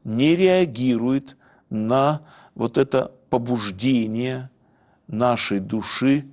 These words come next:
к греху, на побуждение нашей гре-, души к злу, на то, чтобы нашей души упа-, отпасть,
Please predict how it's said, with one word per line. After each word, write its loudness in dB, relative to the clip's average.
к -18
греху, -6
на 0
побуждение 0
нашей 0
гре-, -6
души -4
к -12
злу, -4
на -2
то, 2
чтобы -2
нашей -2
души -4
упа-, -4
отпасть, -4